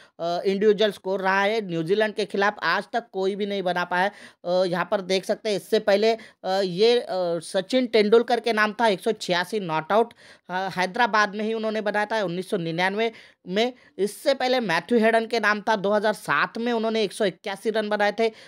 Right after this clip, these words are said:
न्यूजीलैंड के खिलाफ। और এক শ ঊনসত্তৰ ডি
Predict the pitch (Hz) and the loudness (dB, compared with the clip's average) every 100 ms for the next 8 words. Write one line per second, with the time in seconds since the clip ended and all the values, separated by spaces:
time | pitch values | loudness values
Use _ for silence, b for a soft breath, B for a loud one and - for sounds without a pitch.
0 | B B 180 175 165 156 208 220 226 220 | B B -6 -2 -2 0 0 0 -2 0
1 | 226 226 B B 196 240 262 - b 190 | -2 -2 B B 0 2 0 -6 b -4
2 | 208 - 254 - 208 214 - 247 247 240 | -4 -2 -2 0 0 0 -2 -6 -6 -6
3 | B - 151 135 214 | B -16 -12 -2 0